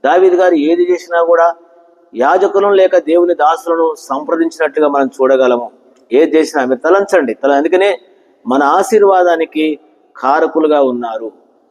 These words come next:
మన యొక్క క్షేమానికి దేవుడు వారిని పెట్టినాడు. నూతన నిబంధన ప్రకారము ఒక విషయాన్ని నేను మీకు గుర్తు చేస్తున్నాను, గమనించండి, గమనించండి. యేసుక్రీస్తు ప్రభువారు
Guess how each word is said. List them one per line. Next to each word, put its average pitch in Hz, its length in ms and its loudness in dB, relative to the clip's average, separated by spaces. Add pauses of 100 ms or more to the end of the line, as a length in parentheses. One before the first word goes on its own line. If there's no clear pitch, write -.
(280)
మన 131 160 0
యొక్క 156 220 2
క్షేమానికి 185 720 0
దేవుడు 165 360 2
వారిని 147 260 0
పెట్టినాడు. 123 680 -2 (580)
నూతన 214 420 2
నిబంధన 190 260 0
ప్రకారము 156 720 -2 (280)
ఒక 123 140 -4
విషయాన్ని 147 460 0
నేను 135 100 0
మీకు 127 180 -2
గుర్తు 120 220 -4
చేస్తున్నాను, 113 600 -4
గమనించండి, 117 600 -4 (140)
గమనించండి. 120 560 -2 (360)
యేసుక్రీస్తు 175 540 0
ప్రభువారు 147 600 2